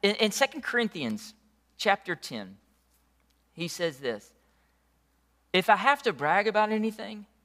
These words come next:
I'm gonna brag about how weak I am." In other words, what Paul is saying is that these moments are too much. Like, I,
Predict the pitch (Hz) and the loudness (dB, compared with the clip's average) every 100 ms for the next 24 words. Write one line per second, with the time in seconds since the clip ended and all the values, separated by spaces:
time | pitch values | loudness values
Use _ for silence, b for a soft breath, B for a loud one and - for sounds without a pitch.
0 | _ _ _ _ _ _ _ 240 339 311 | _ _ _ _ _ _ _ 2 4 2
1 | 226 196 196 196 185 170 160 160 151 139 | 4 2 2 0 2 2 4 2 0 -2
2 | 151 147 - 104 92 98 101 _ _ _ | -4 -6 -4 -4 -4 -10 -18 _ _ _
3 | _ _ _ _ _ _ _ _ _ _ | _ _ _ _ _ _ _ _ _ _
4 | _ _ 220 302 359 330 208 247 226 226 | _ _ 6 8 8 6 6 2 6 6
5 | 247 226 226 214 175 185 165 277 233 233 | 6 2 0 2 2 4 4 2 4 6
6 | 254 262 220 - 185 - 220 202 196 143 | 6 2 -2 2 2 4 4 6 4 2
7 | - - - - - _ _ _ _ _ | -2 -2 -2 -4 -12 _ _ _ _ _
8 | _ _ 214 - B 185 - | _ _ 6 6 B 2 8